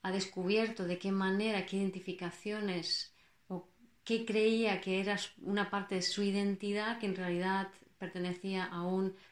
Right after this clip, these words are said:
pacto kármico, a algo ancestral, y la oportunidad de poder liberar eso para realmente deshacerse de una profesión, un, un trabajo, una,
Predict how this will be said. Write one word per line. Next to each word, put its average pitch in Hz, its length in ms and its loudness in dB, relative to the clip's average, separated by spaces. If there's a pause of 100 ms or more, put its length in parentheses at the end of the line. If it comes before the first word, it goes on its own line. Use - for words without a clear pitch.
(180)
pacto 185 400 -4
kármico, 233 600 2
a 185 160 -2
algo 180 200 -2
ancestral, 196 840 -2 (580)
y 233 400 2
la 196 200 2
oportunidad 214 840 0
de 196 240 -2
poder 190 300 0
liberar 196 360 2
eso 226 400 0
para 202 280 0
realmente 196 600 0
deshacerse 190 880 -2
de 175 360 -4 (420)
una 180 300 -2
profesión, 185 840 0
un, 180 380 -2
un 175 240 -2
trabajo, 185 480 -2
una, 175 440 0